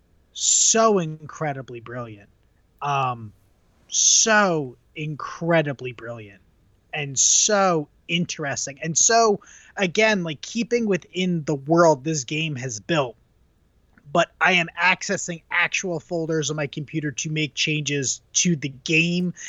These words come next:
like, that just completely blew my mind. Um, and at the end, you know, all the, the cool stuff, like, "I'm sorry, you know, I'm glad you're happy," and blah, blah, blah, blah, blah, blah. Um, yeah, I mean, so overall, like, what,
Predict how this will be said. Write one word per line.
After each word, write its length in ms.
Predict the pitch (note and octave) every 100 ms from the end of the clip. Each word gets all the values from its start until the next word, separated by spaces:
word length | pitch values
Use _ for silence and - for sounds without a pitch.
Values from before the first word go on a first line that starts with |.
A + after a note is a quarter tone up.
| - -
like, 100 | D#3+ A#2 C#3 C3+
that 200 | F#3+ E3+
just 380 | - F#3 D#3 -
completely 880 | - D#3 - - D#3 F3+ G3+ F3 E3
blew 300 | B2+ D3 D3+
my 240 | C#3+ B2+
mind. 500 | B2+ B2+ A#2+ A2 G2+ _ - - -
Um, 360 | D3+ C#3+ C3+ C3
and 100 | E3+
at 120 | F#3+
the 120 | E3 E3
end, 440 | F#3+ A3 E3+ C3+ A#2 -
you 100 | E3+
know, 140 | D3+
all 180 | F3+ F3
the, 220 | D#3 D3 - -
the 60 |
cool 280 | - - E3+
stuff, 360 | - - D3+ D3
like, 160 | C#3
"I'm 180 | B2+ C3+
sorry, 480 | - G#3 F#3+ F#3 F3+
you 100 | D3+
know, 160 | C3+ C3
I'm 80 |
glad 220 | C#3+ C#3+ C3+
you're 100 | B2+
happy," 480 | D#3+ D#3 D3+ D3+ - - -
and 160 | B2+ B2+
blah, 120 | B2+
blah, 220 | A#2+ A#2
blah, 120 | A#2
blah, 220 | G#2 G2+ G2 _
blah, 140 | - - _ _ - - -
blah. 300 | D3 C#3+ C3
Um, 220 | B2 G#2+ _ _ _ _ _ _ D#3+
yeah, 380 | F#3 E3+ E3 C#3 -
I 80 | E3+
mean, 420 | F3 E3 D3+ C#3+ _
so 260 | - B3+ -
overall, 800 | C#4 E4+ D4+ A3 F#3+ D#3+ G#2 G#2+
like, 180 | D3 -
what, 380 | D#3+ D3+ G#3+ A#3+